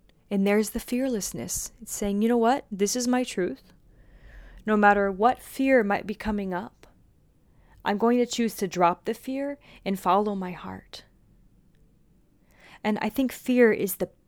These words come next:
biggest obstacle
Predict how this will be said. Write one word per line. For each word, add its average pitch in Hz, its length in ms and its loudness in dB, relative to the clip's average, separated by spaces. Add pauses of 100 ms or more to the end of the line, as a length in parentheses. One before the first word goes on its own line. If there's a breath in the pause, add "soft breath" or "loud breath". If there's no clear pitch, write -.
(300)
biggest 208 680 0 (1800 soft breath)
obstacle - 680 -2